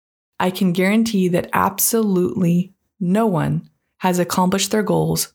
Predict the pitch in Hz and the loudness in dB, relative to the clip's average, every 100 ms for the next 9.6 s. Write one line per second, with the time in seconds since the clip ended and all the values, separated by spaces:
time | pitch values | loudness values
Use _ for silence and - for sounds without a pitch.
0 | - 202 196 202 - 175 - 165 160 - | -2 0 0 -2 0 0 0 2 2 2
1 | 151 139 156 - _ _ _ _ _ _ | 0 0 -2 -6 _ _ _ _ _ _
2 | - 233 247 254 240 226 240 247 - 254 | -2 0 2 0 0 -2 0 0 -2 0
3 | 320 - - - _ _ _ _ _ _ | 0 -2 -4 -10 _ _ _ _ _ _
4 | _ _ _ _ - 254 262 311 320 - | _ _ _ _ -2 -2 0 0 -2 -6
5 | - 196 202 254 285 - 320 - 202 - | -4 0 2 0 -2 -4 -4 -2 0 0
6 | 165 151 156 - 208 190 208 202 196 180 | 2 2 2 0 0 2 2 2 2 2
7 | 185 - 180 180 175 175 170 - _ _ | 0 0 0 2 2 2 0 -6 _ _
8 | - 220 202 190 190 180 180 185 208 240 | -6 -2 0 0 0 0 -2 0 0 0
9 | 262 156 185 226 - | 0 0 -2 -4 -8